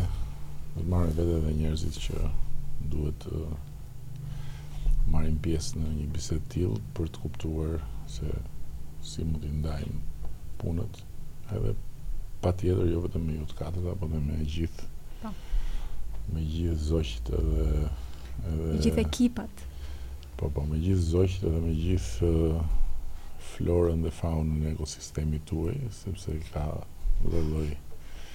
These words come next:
Speaker 1: njerëzish shumë kreativ, edhe është mirë që ti ballafaqojmë aspiratat, idet, shqetësimet, edhe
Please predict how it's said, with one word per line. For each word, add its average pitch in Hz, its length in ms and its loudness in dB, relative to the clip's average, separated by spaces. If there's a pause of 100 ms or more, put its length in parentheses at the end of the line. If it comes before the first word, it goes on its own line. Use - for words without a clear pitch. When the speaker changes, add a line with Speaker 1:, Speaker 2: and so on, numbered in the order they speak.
(460)
Speaker 1:
njerëzish 80 420 0
shumë 80 180 -2
kreativ, 82 600 -4
edhe 82 280 -4
është - 200 -4
mirë 80 200 0
që 82 160 -4 (1080)
ti 76 220 -2 (2250)
ballafaqojmë 78 1700 0
aspiratat, 82 880 -2 (220)
idet, 85 480 -4 (800)
shqetësimet, 90 720 -4 (1600)
edhe 98 280 2